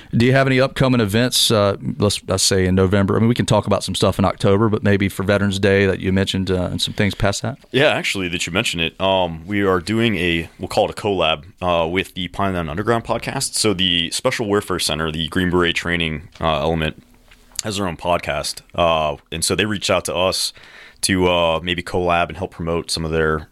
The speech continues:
Speaker 2: um, well, their brand, their podcast, and help them get, uh, some more listeners, I suppose. But, uh, we ended up doing a beer, a special release with them, um,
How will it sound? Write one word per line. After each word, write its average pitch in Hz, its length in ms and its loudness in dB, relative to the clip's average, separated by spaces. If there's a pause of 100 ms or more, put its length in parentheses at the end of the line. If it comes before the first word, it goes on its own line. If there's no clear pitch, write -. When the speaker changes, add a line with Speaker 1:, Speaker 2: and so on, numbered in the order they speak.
Speaker 2:
um, 76 500 0
well, 85 140 -2
their 82 100 0
brand, 80 360 -2
their 78 60 -12
podcast, 80 600 -4
and 78 80 -10
help 76 140 -8
them 78 160 -6
get, 80 260 -4
uh, 82 340 2 (840)
some - 160 -2
more 85 120 4
listeners, 78 380 -2
I 76 60 0
suppose. 73 500 -2
But, 92 280 -2 (140)
uh, 95 300 0
we 98 100 -6
ended 139 140 -6
up 110 140 -2
doing 107 180 0
a 90 60 0
beer, 85 540 -2
a - 40 -6
special 95 340 -2
release 87 460 -2
with 80 140 -6
them, 76 480 -4
um, 80 460 2